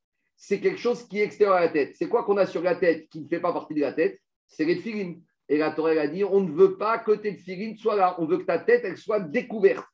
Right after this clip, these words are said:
Donc, il y a, c'est à rapprocher de la sota. La sota, il y a marqué, ou Farah est trop chaud, qu'on lui enlève son voile.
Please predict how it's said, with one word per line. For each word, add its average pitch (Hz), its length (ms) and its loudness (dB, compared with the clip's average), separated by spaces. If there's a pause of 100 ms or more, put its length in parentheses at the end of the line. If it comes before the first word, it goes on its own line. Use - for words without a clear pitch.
(320)
Donc, 175 240 -2
il 170 60 -2
y 185 40 4
a, 180 380 2
c'est - 140 -2
à 180 80 4
rapprocher 185 440 0
de 180 60 -2
la 170 100 -2
sota. 147 420 -4
La 139 120 -2
sota, 180 500 -2 (220)
il 143 80 2
y - 20 2
a 156 60 0
marqué, 185 360 2
ou 165 80 -8
Farah 185 460 2
est 160 60 -2
trop 170 200 -4
chaud, 175 200 -2
qu'on 147 180 -4
lui 160 160 -10
enlève 190 400 2
son 139 200 -10
voile. 147 380 -2